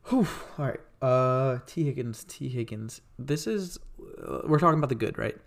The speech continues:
T Higgins is a guy that no matter what happens, he's, he's going to be pro-, um, eh, I, I think he's, like, a late wide receiver too. I have him in the same area as where Ayuk finishes. I just, I, dude, I hate that Ja'Marr Chase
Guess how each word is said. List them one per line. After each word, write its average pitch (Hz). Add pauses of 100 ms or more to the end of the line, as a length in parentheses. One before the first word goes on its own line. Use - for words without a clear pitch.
(320)
T 160
Higgins 165
is 147
a 127
guy 113
that 107 (800)
no 123
matter 120 (340)
what 131
happens, 120
he's, 113
he's 131
going 151
to 175
be 147 (720)
pro-, 156
um, 160
eh, 160
I, 147
I -
think 208
he's, 247
like, 170
a 131
late 127
wide 120
receiver 117
too. 113
I 117
have 160
him 185
in 170
the 151
same 127 (400)
area 123
as 120
where 117
Ayuk 117
finishes. 131 (560)
I 131
just, 160
I, 135
dude, 139
I 113
hate 139
that 131
Ja'Marr 117
Chase 104